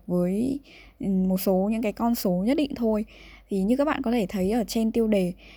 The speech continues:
thì đây là một tập mà mình tổng hợp lại. À không, phải dùng từ là tổng kết lại chặng đường sáu tháng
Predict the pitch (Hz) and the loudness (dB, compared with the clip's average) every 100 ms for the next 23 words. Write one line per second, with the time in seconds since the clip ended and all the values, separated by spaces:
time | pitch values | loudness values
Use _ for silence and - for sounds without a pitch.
0 | - - 190 208 214 185 190 - - 80 | -16 -6 -2 0 2 0 -4 -8 -18 -20
1 | _ - 190 190 190 - 185 180 180 180 | _ -8 -6 -2 -4 -2 -4 -2 0 -2
2 | 170 190 170 180 180 180 185 - - _ | -2 -2 -2 0 -2 -2 -4 -6 -14 _
3 | _ - 180 175 208 214 175 165 170 170 | _ -10 -6 -2 -2 -2 -6 -4 -4 -2
4 | 170 170 - - _ - 175 - - 269 | -2 -2 -8 -16 _ -2 -2 -2 -2 0
5 | 294 247 - - - - - - - 208 | 0 -2 -2 -6 -14 -12 -10 -8 -2 2
6 | 185 175 165 - - - - - - - | 2 0 -4 -10 -20 -20 -20 -20 -20 -20
7 | - 180 185 202 202 180 190 | -10 -4 -4 -2 -4 -2 -4